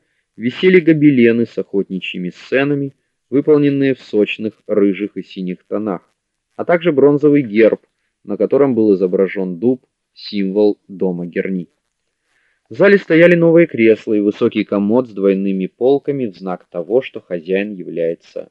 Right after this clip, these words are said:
рыцарем. Несмотря ни на какие трудности, деда никогда не оставляло желания покрасоваться.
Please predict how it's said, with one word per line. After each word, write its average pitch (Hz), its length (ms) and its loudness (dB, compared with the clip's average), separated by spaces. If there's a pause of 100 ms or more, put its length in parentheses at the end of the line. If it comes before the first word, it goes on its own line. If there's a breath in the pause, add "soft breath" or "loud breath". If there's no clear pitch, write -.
(140)
рыцарем. - 560 -12 (960)
Несмотря 175 480 0
ни 196 80 2
на 180 100 2
какие 151 320 -4
трудности, 156 720 -4
деда 123 400 0
никогда 101 580 -6
не 127 120 -6
оставляло 92 600 -4
желания 90 560 -10
покрасоваться. - 920 -18